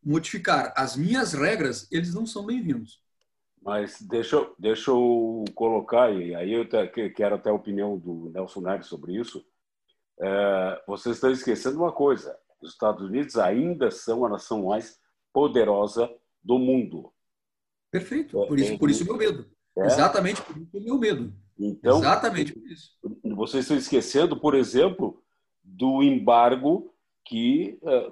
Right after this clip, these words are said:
Speaker 2: Cuba vem sofrendo por parte dos Estados Unidos até hoje.
Speaker 1: Perfeito.
Speaker 2: Então,
Speaker 1: Perfeito.
Speaker 2: o, pode haver maneiras de, de pressionar um país sem ser,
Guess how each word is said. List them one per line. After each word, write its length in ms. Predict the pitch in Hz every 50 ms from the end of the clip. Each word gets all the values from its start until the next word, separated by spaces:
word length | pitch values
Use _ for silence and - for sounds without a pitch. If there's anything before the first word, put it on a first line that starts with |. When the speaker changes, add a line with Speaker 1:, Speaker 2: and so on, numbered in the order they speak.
| -
Speaker 2:
Cuba 320 | - - 127 127 123 127 113
vem 180 | 113 131 135
sofrendo 500 | - - 127 101 - - 101 110 110 113
por 160 | - 135 123 -
parte 220 | - 107 98 95 -
dos 140 | 107 95
Estados 280 | 92 - 110 104 92 87
Unidos 220 | 92 95 101 107 123
até 220 | 127 - - 175
hoje. 340 | 196 190 190 190 170 - -
Speaker 1:
Perfeito. 440 | 139 143 175 - - 233 247 294 285 _ _ -
Speaker 2:
Então, 440 | - 247 233 - 139 135 123 - -
Speaker 1:
Perfeito. 280 | - 202 254 277 - _ _ _ _ _ _ _ - - - - -
Speaker 2:
o, 140 | 101 104 - - _ -
pode 320 | 107 120 139 147 147 147
haver 340 | 127 107 - 120 123 113 110
maneiras 960 | 107 110 120 123 120 113 117 120 131 147 156 151 135 123 117 107 98 - -
de, 260 | - 101 98 90 104 110 -
de 140 | - - 92 - _
pressionar 600 | - 123 127 127 127 - 113 104 101 101 95 95 90
um 80 | 82 80
país 720 | - - 87 85 90 117 151 190 185 185 - - _ _ _ _ _ _
sem 440 | - - - 143 135 143 151 160 156
ser, 520 | 156 - - 143 139 147 165 180 185 180